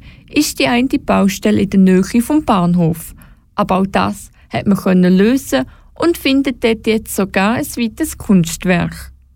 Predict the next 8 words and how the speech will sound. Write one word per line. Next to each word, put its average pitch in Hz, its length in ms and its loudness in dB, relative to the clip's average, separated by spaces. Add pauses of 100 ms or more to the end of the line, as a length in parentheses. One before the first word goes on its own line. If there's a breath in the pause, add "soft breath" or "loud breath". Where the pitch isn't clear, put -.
(220)
Wenn 240 180 4
man 247 80 4
sich 240 260 -2
jetzt 247 320 0
auf 311 100 -4
den 262 100 0
Rundweg 233 580 0
begibt, 220 580 -6